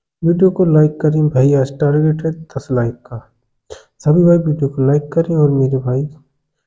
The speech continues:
हर भाई कम से कम पाँच शेयर जरूर करें। नया चैनल है, सपोर्ट की ज़रूरत है, इसलिए लाइक के साथ शेयर जरूर करें, ठीक है।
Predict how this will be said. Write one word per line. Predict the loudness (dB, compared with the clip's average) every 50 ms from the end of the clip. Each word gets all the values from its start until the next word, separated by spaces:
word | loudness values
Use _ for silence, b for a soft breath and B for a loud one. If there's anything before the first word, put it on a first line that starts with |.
| _ _ _
हर | -2 0 2
भाई | 4 4 2 2
कम | 0 -2 -2 -2 -2
से | -4 -4
कम | -4 -4 -4
पाँच | -4 -2 -4 -4 -4 -6
शेयर | -6 -4 -2 -2 -2
जरूर | -2 -2 -2 -2 -2 -4 -4
करें। | -6 -8 -6 -8 -10 -12 -16 _ _ _ _ B B B B B _ 0
नया | 2 4 4 2
चैनल | 2 0 -2 0 0 0
है, | 0 0
सपोर्ट | -2 -2 -4 -2 -4 -4 -4 -8
की | -8
ज़रूरत | -4 -2 0 0 2 0 0 -2 -4 -4
है, | -4
इसलिए | -4 -2 -2 -2 0 2
लाइक | 2 2 2 0 0 -2 -6
के | -8
साथ | -6 -4 -4 -4 -4 -6
शेयर | -6 -2 -2 0 0 -2
जरूर | -4 -4 -2 -2 -4 -4 -6
करें, | -8 -8 -8 -8 -12
ठीक | -12 -10 _ -4 -4 -4
है। | -6 -10 -14